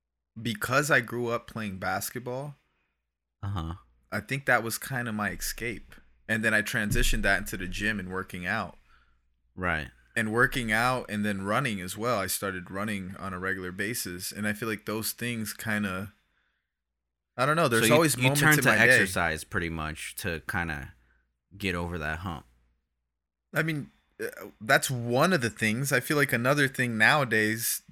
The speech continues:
Speaker 1: that de-stresses me, um, I mean, she could stress me at times, but <laughs> my dog,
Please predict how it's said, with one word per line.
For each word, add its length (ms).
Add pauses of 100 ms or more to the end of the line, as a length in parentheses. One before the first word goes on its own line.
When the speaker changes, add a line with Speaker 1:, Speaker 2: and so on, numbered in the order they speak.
Speaker 1:
that 240
de-stresses 720
me, 300 (800)
um, 680 (340)
I 80
mean, 380 (100)
she 260
could 260
stress 340
me 100
at 140
times, 480
but 340 (200)
<laughs> 240
my 200
dog, 580